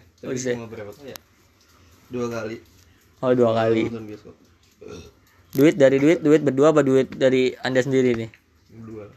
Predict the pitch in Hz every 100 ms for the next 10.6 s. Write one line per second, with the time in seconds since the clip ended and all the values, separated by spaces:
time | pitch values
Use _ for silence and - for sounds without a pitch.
0 | _ _ 202 123 123 117 110 113 - -
1 | - 120 123 139 135 131 - - - -
2 | 131 127 123 123 113 120 117 135 104 92
3 | _ _ - 98 107 139 120 131 147 135
4 | 113 113 104 - - 135 147 113 - 127
5 | 117 120 - _ _ _ 117 110 110 104
6 | 104 104 107 104 98 101 117 _ _ _
7 | - 123 143 147 151 160 156 135 - 160
8 | - - 135 127 139 135 135 123 117 185
9 | _ _ _ _ _ 120 113 104 - 113
10 | 117 113 107 107 110 113